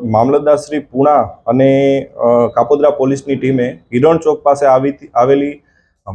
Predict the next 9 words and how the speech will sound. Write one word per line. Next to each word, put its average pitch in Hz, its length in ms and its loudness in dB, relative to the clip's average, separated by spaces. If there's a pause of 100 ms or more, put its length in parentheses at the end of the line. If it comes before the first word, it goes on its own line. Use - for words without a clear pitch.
ભગવતી 175 640 0
કન્સલ્ટન્સીની 165 1040 -4
એક - 380 -6
શોપ, 156 440 -2
જેના 139 340 0
ધારક 123 400 0
હતા 143 200 0
નિકુંજભાઈ 139 640 0
દુધાત, 117 480 -2